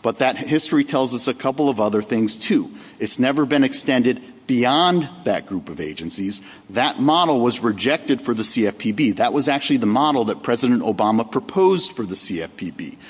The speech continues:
But Congress rejected it 'cause it wanted to make this agency even more independent.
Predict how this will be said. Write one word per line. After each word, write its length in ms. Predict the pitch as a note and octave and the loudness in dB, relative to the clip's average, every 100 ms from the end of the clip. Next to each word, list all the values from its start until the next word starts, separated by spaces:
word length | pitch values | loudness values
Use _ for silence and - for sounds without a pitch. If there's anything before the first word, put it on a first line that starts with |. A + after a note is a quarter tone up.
| - - | -20 -4
But 160 | A#2 - | -4 0
Congress 400 | B2+ C3 C3 - | 2 4 2 0
rejected 520 | A2 G#2+ C#3+ - B2 | -2 0 0 0 -2
it 100 | G2+ | -2
'cause 140 | A#2 G#2+ | -4 -2
it 60 | |
wanted 340 | F#2+ A#2+ B2+ - | 0 2 2 2
to 60 | |
make 220 | B2 A#2+ A#2+ | 0 0 -2
this 180 | A2 | -2
agency 580 | G2+ G#2+ G#2+ G2+ A2+ G#2+ - - - | 0 0 0 -2 0 0 -4 -16 -4
even 380 | B2+ B2+ B2 A#2 | 0 4 4 2
more 420 | G#2 A#2 D#3 F#3 - | 2 4 4 4 2
independent. 720 | G#2 F#2+ - E2+ D#2 F#2+ | -2 -2 -6 -8 -6 -8